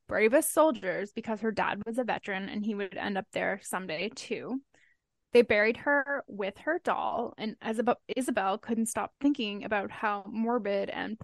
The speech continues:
pointless it was, which is true, <laughs> I think.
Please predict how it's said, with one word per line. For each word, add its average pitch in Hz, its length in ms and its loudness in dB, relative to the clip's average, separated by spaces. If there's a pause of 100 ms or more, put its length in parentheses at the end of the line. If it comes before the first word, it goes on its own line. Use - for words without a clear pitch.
(100)
pointless - 460 -8
it - 100 -12
was, - 400 -10
which - 480 -6
is 220 320 -2 (480)
true, 254 600 -2 (160)
<laughs> - 140 -4
I 285 60 8
think. - 580 -4